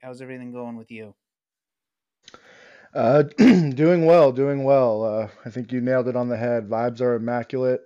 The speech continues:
Speaker 2: Uh, first couple days out of Yankee camp, um, seeing a lot of smiles, a lot of, lot of camaraderie. So other than that, it's been good. I didn't get to see you guys last week. Had, uh, some Valentine's Day to get to,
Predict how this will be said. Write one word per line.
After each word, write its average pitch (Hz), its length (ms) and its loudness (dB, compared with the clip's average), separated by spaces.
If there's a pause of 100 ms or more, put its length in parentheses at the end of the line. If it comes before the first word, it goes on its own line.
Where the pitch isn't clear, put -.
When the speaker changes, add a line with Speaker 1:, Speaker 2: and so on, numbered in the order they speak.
Speaker 2:
Uh, 113 320 -6 (560)
first 135 300 -4
couple 131 260 -4
days 127 580 -2
out 127 140 -2
of 123 140 -2
Yankee 127 280 -6
camp, 131 440 -6 (280)
um, 120 600 -2 (460)
seeing 139 160 -2
a 131 40 0
lot 131 160 2
of 131 80 -2
smiles, 131 720 0
a 127 60 -4
lot 127 240 0
of, 120 260 -4
lot 127 180 0
of 120 200 -2 (500)
camaraderie. 139 840 0
So 127 460 0 (460)
other 170 100 6
than 196 140 4
that, 190 120 6
it's 185 120 -2
been 170 160 -2
good. 160 340 6
I 131 100 4
didn't 139 140 0
get 135 140 -4
to 135 60 -8
see 147 140 -4
you 143 60 0
guys 139 240 2
last 139 260 0
week. 143 300 -4 (100)
Had, 127 220 -2
uh, 120 220 -2
some 123 200 -12
Valentine's 123 640 -4
Day 123 220 -2
to 120 160 -4
get 123 300 -6
to, 131 300 -4